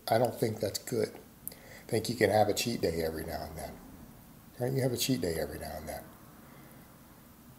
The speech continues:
You have a few of them. They shouldn't be comprising a significant chunk of your time, though. Right? I average,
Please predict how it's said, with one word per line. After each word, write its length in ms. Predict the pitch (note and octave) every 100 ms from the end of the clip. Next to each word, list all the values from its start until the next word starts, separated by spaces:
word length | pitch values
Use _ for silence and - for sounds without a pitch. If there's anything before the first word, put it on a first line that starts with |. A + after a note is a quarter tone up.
| - - - - - A#2+
You 60 |
have 140 | C3 A#2
a 20 |
few 260 | - C3+ G#2+
of 100 | C#2+
them. 120 | E2 - - - - - - - - - - - - - - - - - -
They 100 | G#2+
shouldn't 360 | - C3 A2+ G#2+
be 100 | A2
comprising 880 | G#2+ F#2+ G#2 G2+ G2 F#2+ F#2 F2+ - - - - -
a 80 |
significant 640 | - A2+ G2 G2 F2+ F2+ F2
chunk 280 | - F2+ F#2
of 100 | E2
your 100 | -
time, 380 | - - -
though. 1500 | - - - - - - - - - - - - - - -
Right? 120 | G2+ - - - - - - - - - - - - - - - - - - - - -
I 160 | A2+ A2+
average, 880 | - A2 A2 G#2 G2 G2 G2 -